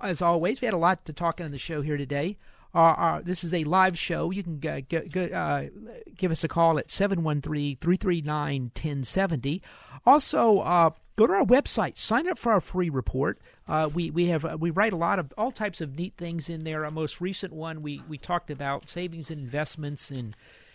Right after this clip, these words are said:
in, in, in China and how really it's gonna be a bigger issue than people think, we, which is something we've been saying,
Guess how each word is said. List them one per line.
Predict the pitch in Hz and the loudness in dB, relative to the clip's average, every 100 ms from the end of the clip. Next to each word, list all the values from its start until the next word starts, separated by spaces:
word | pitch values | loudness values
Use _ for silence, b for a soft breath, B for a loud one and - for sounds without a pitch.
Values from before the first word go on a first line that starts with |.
| b | b
in, | 156 143 | -6 -6
in, | 139 147 143 | -4 -8 -6
in | 175 135 | -8 -8
China | - 190 185 170 165 156 | -6 -4 -4 -4 -6 -6
and | 135 | -6
how | 165 | -4
really | 156 156 147 | -2 -2 -4
it's | - | -6
gonna | 151 | -8
be | 135 151 | -6 -6
a | |
bigger | 123 165 151 | -4 -4 -4
issue | - 156 - 151 | -6 -6 -6 -8
than | 139 | -8
people | - 165 135 | -10 -10 -10
think, | 123 - 208 196 - | -12 -8 -6 -6 -10
we, | 151 147 | -10 -10
which | 151 147 | -10 -12
is | 131 | -14
something | 170 143 | -14 -12
we've | 143 123 | -12 -10
been | 131 | -12
saying, | - 185 180 180 165 | -10 2 2 2 0